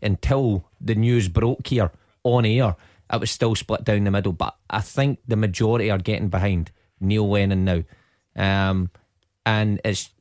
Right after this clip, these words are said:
I think the fans are now turning their attention to the board and what funds will be made available for Neil Lennon.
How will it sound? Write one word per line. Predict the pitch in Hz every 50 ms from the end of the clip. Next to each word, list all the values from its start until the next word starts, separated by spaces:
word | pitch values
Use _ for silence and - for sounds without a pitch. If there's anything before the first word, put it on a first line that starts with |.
| - - - - - -
I | 117
think | - - 151 143 -
the | 110
fans | - - 120 117 117 117 -
are | 110 101
now | 101 110 110 104 -
turning | - 123 110 107 107
their | 101 101 92 95
attention | 95 - - 113 104 101 92 - 101 92 - -
to | - 101 92 95 95 - - -
the | 92 95
board | 87 - 104 107 120 131 120 95
and | 101 95 98 104
what | - -
funds | - - 110 101 101 98 90 - - - -
will | - 87 95 101
be | 87 - 104 95 95 92
made | 85 87 98 104 104 101 92 87 - - _ _ _ _ _ - 92
available | 87 87 113 123 147 160 139 107 80 - - _ _ _ _ _ - _ _
for | - - 123 117
Neil | 113 117 120 123 110
Lennon. | 110 113 110 107 98 87